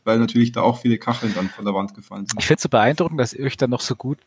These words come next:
Speaker 2: an alles erinnern könnt und auch an
Speaker 1: Voll.
Speaker 2: Max Payne und ich hab ja heute, wie
Speaker 1: Ja,
Speaker 2: du heute
Speaker 1: genau,
Speaker 2: gesagt
Speaker 1: Röck.
Speaker 2: hast, äh, wie ich das nachgelesen hab, dass es zweitausendeins erschienen ist, mir kam das ehrlich gesagt länger her vor. Also ich hab gedacht,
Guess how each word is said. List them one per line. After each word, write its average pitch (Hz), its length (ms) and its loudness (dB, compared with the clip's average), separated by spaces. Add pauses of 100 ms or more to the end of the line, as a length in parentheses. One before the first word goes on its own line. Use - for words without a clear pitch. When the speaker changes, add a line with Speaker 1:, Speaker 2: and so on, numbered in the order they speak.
(120)
Speaker 2:
an 127 160 -2
alles 139 420 4
erinnern 113 420 2
könnt 104 340 -4
und 110 140 -4
auch 117 120 6
an 117 120 4
Speaker 1:
Voll. 117 80 6
Speaker 2:
Max - 120 -2
Payne 147 320 6
und 127 140 2 (360)
ich 139 120 4
hab 151 120 4
ja 135 120 8
heute, 139 220 6
wie - 40 -6
Speaker 1:
Ja, 147 60 0
Speaker 2:
du 170 80 4
heute 160 120 6
Speaker 1:
genau, 151 80 2
Speaker 2:
gesagt 151 180 6
Speaker 1:
Röck. 120 80 2
Speaker 2:
hast, - 260 2 (140)
äh, 139 220 6
wie 135 40 0
ich 131 80 0
das 127 200 0
nachgelesen 143 440 4
hab, 147 100 0
dass 131 160 -2
es - 100 -12
zweitausendeins 123 600 0
erschienen 131 240 -6
ist, - 160 -6
mir 120 100 4
kam 120 300 4
das 123 380 -4
ehrlich 131 200 0
gesagt 123 260 0 (340)
länger 120 340 6
her 98 300 4
vor. - 300 -6
Also 113 140 -8
ich 127 60 6
hab - 140 2
gedacht, - 280 2